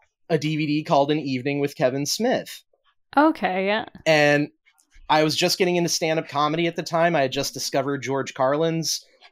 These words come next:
Speaker 1: specials, and I knew that they had a connection through Dogma 'cause he was in that. And I'm like, "Okay,
Speaker 2: Mm-hmm.
Speaker 1: let me give this a shot." I took it over to my friend Danny's house, and the two of us sat there eating pizza, watching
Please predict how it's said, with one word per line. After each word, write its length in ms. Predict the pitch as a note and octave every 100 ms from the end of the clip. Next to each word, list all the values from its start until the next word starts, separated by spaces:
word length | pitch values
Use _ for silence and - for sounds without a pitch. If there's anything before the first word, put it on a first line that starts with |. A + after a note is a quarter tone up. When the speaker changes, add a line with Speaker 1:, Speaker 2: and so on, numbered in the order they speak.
| _ -
Speaker 1:
specials, 800 | - - D#3+ - E3+ F3+ F#3+ -
and 220 | C#3+ C#3 C3
I 80 |
knew 260 | C#3 C#3+ C#3+
that 180 | C3 -
they 400 | C#3 C3 C3 B2 _ _ _ -
had 140 | E3
a 40 | C3
connection 480 | E3 C#3 B2+ D3
through 160 | B2+ D3
Dogma 440 | C3 A#2 A#2+ C#3
'cause 140 | D3+ C3+
he 100 | B2+
was 160 | A#2+
in 160 | C3+ E3+
that. 220 | C3 B2
And 80 | C3+
I'm 60 | B2+
like, 180 | C3+ -
"Okay, 380 | - D#4+ G3 A#3
Speaker 2:
Mm-hmm. 720 | F4 - _ _ _ _ _ -
Speaker 1:
let 140 | C3+
me 100 | F3+
give 160 | F#3+ G3
this 200 | G#3+ G#3
a 60 |
shot." 360 | F#3+ A#3 C4+ C#3+
I 100 | C3
took 240 | - F3+
it 60 | F3+
over 120 | F3
to 60 | E3+
my 80 |
friend 320 | D#3 F3+ C#3+ A#2+
Danny's 400 | A#2+ C#3+ E3+ E3+
house, 480 | E3 F3 F#3+ - -
and 560 | C#3 C#3 C3+ C#3 C#3 B2+ _ _ _ -
the 80 | D3
two 180 | -
of 80 | G3
us 140 | F#3+ -
sat 300 | E3 D#3 F3
there 160 | E3
eating 320 | D3+ D3+ D3
pizza, 500 | - E3 D#3+ - C3
watching 560 | B2+ C3 C3+ C#3+ C3+ A#2